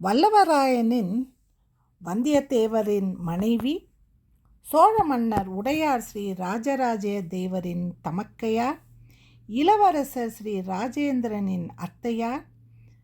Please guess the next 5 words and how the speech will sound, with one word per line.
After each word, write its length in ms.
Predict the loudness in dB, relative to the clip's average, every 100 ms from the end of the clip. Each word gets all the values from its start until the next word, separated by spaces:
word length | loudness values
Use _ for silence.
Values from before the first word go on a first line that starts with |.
| _
அந்நிய 440 | -2 0 2 4 2
தேசத்து 760 | 2 0 0 -6 -6 -6 -4
வீரர்களுக்கு 880 | -2 -2 -2 -2 -4 -6 -6 -8 -4
நடுவே 580 | -2 -2 -2 0 0 0
வந்து 460 | 0 -2 -4 -6